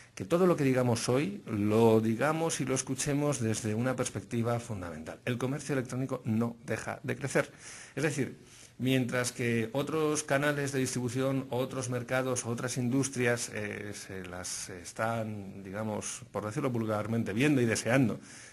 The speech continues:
para llegar a final de año con unas cifras no demasiado malas, eh, los esfuerzos de comercio electrónico en términos globales no dejan de crecer.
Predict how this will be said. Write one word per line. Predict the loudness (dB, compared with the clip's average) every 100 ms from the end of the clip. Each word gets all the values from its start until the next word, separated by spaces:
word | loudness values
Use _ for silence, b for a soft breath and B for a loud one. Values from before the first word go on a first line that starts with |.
| B -4
para | -2 0 -2
llegar | -2 4 8 10 8 6
a | 6 4 2
final | 0 0 2
de | 2
año | 0 -2
con | -4
unas | -4 -4
cifras | -4 -4 -2 -2 -6 B B 2
no | 4 6
demasiado | 4 2 2 6
malas, | 8 8 4 -6 B B B -8
eh, | -2 0 2 2 2
los | 0 0 0
esfuerzos | -2 -2 0 -2 -2
de | -2
comercio | -2 -2 0 0
electrónico | 0 0 0 0 0 0
en | -2 0
términos | 0 0 -2 0
globales | 2 6 6 4 2
no | -2 -2
dejan | -4 -4 -4
de | -6 -8 -10
crecer. | -8 -8